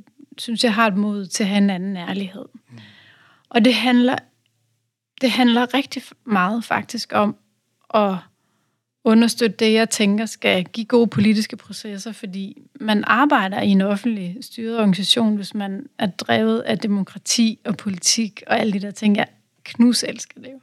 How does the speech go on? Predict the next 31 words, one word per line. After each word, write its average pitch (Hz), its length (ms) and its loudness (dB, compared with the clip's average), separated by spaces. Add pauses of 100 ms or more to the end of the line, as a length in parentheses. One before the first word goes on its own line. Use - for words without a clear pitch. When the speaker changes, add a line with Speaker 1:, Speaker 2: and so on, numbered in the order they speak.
Speaker 2:
Mm. - 60 -18 (1080)
Speaker 1:
Med 233 240 4
alt 254 280 4
det 220 140 -2
bøvl, 208 440 0
det 220 140 -8
giver. 202 280 -10 (360)
Øh, 220 60 2 (440)
det 190 120 -10
er 233 60 2
der 240 100 -2
også 226 240 0
tit - 200 -8
nogen, 190 160 -4
der 196 60 -8
siger, - 380 -12 (160)
"Jamen, 208 100 -6
det - 160 -12
er - 40 -6
da 117 80 -2
meget 214 280 2
nemmere 202 240 4
at 190 60 -4
sidde 220 160 -8
i - 20 -6
en 196 40 -4
privat 202 360 -12
virksomhed." 202 520 -10
Jo, - 160 -4
jo, 214 160 4
men, 185 220 -2